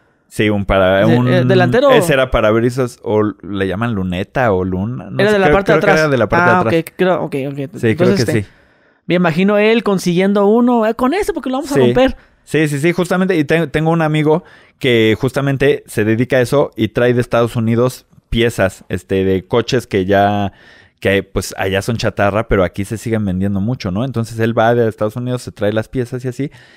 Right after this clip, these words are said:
Speaker 1: y él siempre le ando diciendo, "Oye, necesito una puerta, necesito una tal", y él, y él me ayuda a conseguirlos. Y, y sí, pues, es ir ahí a la Doctores.
Speaker 2: Sí.
Speaker 1: Afortunadamente, pues, él conoce,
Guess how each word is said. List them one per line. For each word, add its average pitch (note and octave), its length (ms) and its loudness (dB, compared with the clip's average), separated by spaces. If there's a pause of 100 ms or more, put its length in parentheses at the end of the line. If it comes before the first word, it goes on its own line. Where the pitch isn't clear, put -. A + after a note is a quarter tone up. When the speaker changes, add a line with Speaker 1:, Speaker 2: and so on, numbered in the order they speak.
(160)
Speaker 1:
y G#2+ 120 2
él A2 220 2
siempre A2+ 320 -2
le G#2 100 0
ando A2 140 0
diciendo, A2 260 -2
"Oye, C3 160 -2
necesito A#2+ 420 -4
una C3 200 -2
puerta, A#2+ 280 -2
necesito A2 480 -4
una B2+ 200 -2
tal", A#2 260 0
y A2+ 100 0
él, A2 140 2
y A2+ 140 -2
él A#2 100 0
me B2+ 100 0
ayuda A#2 260 2
a A#2 40 2
conseguirlos. A2 680 -2 (380)
Y, G2 420 0 (120)
y F#2+ 60 -8
sí, B2+ 220 -2
pues, F#2+ 220 -6
es G#2 160 -2
ir G#2+ 160 2
ahí G#2 160 4
a G2+ 60 4
la G2+ 160 4
Doctores. A2 500 2
Speaker 2:
Sí. D3 340 -6
Speaker 1:
Afortunadamente, G2 800 -2
pues, - 360 -12
él F#2 260 -8
conoce, G2 400 -2